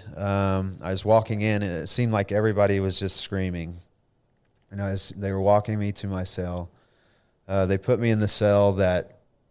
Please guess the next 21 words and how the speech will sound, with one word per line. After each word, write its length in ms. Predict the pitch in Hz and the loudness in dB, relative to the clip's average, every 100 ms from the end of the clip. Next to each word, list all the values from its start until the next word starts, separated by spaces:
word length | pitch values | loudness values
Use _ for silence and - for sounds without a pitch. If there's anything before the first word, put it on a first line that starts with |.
| _ | _
they're 300 | 101 104 98 | -6 0 0
worried 320 | 101 101 101 90 | 2 2 0 -2
somebody 380 | 101 95 95 | -6 -4 -4
was 180 | 92 92 | -6 -8
gonna 200 | 92 90 | -8 -10
self-harm 640 | - 95 90 - 92 90 85 | -8 -8 -8 -8 -10 -10 -12
them. 260 | 82 90 92 _ _ _ _ _ _ | -12 -14 -16 _ _ _ _ _ _
So 120 | 101 | 0
I 120 | 104 | 0
was, 300 | 101 - - _ _ _ _ - | 0 -6 -12 _ _ _ _ -12
at 100 | 107 | -4
this 180 | 123 | -4
point, 240 | - 117 98 | -4 -4 -2
I 60 | |
was 120 | 95 85 | -4 -4
basically 720 | 107 110 - - 98 95 90 - - | -2 0 0 -4 -4 -4 -4 -8 -10
out 180 | 98 95 | -6 -4
of 120 | 82 | -4
my 100 | 92 | -6
mind. 480 | 90 90 85 85 80 _ _ _ _ 117 107 _ - | -6 -6 -6 -8 -12 _ _ _ _ -20 -20 _ -6
Um, 600 | 95 92 90 90 87 82 | -2 0 0 -2 -4 -10